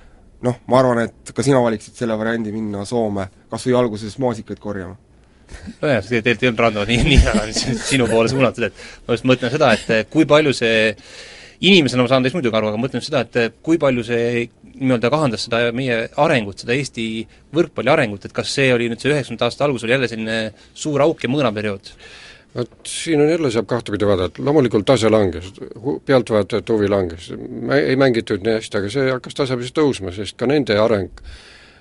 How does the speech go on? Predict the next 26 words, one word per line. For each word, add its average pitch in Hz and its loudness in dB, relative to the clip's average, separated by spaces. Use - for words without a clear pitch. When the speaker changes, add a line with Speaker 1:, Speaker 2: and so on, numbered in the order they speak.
Speaker 3:
oli 98 0
silmnähtav, 101 -2
kes 110 -6
jäid 113 2
siia, 131 0
kes 101 -4
tänu 120 0
sellele, 110 2
et 95 -6
paremad 110 2
läksid 101 -6
ära, 135 2
pääsesid 120 -2
võistkondadesse. 101 -8
Väga 117 4
hästi 113 0
arenes 98 0
Rakvere 101 -2
võrkpall, 92 -8
Tartu 101 -4
tuli 85 -4
ja 87 -4
Tartu 104 -6
tõusis 110 -4
üle 123 0
hulga 127 2